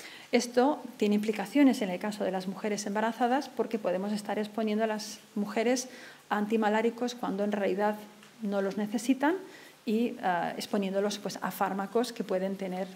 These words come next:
pues, un efecto en, en, en el embarazo. Hicimos un estudio en Mozambique para entender de todas las mujeres que venían a la maternidad con signos y síntomas sugestivos de malaria, cuántas de ellas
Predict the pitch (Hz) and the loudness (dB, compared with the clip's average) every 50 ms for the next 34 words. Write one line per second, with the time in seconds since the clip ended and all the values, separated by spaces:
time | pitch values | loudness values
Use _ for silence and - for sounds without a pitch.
0 | - - - 202 208 202 190 190 180 - 196 190 - - 208 196 190 185 185 190 | -14 -16 -12 -10 -8 -6 -6 -6 -4 -4 -4 -4 -4 -2 -2 -2 -2 -2 -4 -6
1 | 185 185 190 - - 185 185 180 175 180 185 - - 202 196 190 185 180 175 170 | -6 -6 -6 -6 -6 -6 -4 -4 -6 -6 -6 -6 -2 0 2 2 2 2 2 0
2 | 170 170 170 160 - - 175 165 160 - - - - - - - - - - - | 0 0 0 -2 -4 -8 -10 -10 -10 -12 -18 -20 -18 -16 -14 -14 -14 -14 -14 -16
3 | - - - - - - - - - 262 247 269 262 277 247 226 247 - 277 285 | -16 -16 -18 -20 -20 -10 -6 0 4 6 8 8 8 8 6 6 4 2 4 6
4 | 262 254 226 214 214 214 233 208 202 214 277 269 277 262 247 254 220 196 190 196 | 8 8 8 6 4 2 0 2 4 4 4 6 4 4 2 4 2 2 2 2
5 | 190 208 190 190 196 196 220 233 240 247 240 220 196 185 190 185 185 185 180 180 | 2 0 0 0 0 2 2 4 4 2 0 -2 -4 -2 -2 -2 0 0 -2 -4
6 | 180 - 226 226 233 233 226 214 233 220 226 - 220 208 226 226 - - 220 202 | -2 0 0 2 2 2 2 2 2 2 2 0 0 0 -2 -2 0 0 0 2
7 | 208 214 214 214 214 208 202 208 208 208 208 208 208 208 214 208 208 214 208 202 | 2 2 2 2 2 2 2 2 2 2 0 0 0 0 2 2 0 0 0 -2
8 | 190 190 - - - 208 - 220 214 208 202 208 202 - - 240 233 220 226 190 | -4 -4 -4 -4 -4 -2 0 0 0 0 0 -2 -2 -2 2 4 4 4 2 0
9 | 185 190 202 190 - 208 - 202 165 - - 208 202 214 208 226 220 208 202 208 | -2 -2 -2 -2 -4 -4 -4 -6 -4 -2 0 0 0 0 0 0 0 0 2 2
10 | 214 233 233 233 240 240 240 196 190 208 214 214 208 214 214 208 226 226 208 202 | 2 2 2 2 2 2 0 0 0 0 0 0 2 2 4 4 4 4 4 2
11 | 247 294 - - | 0 0 -2 -6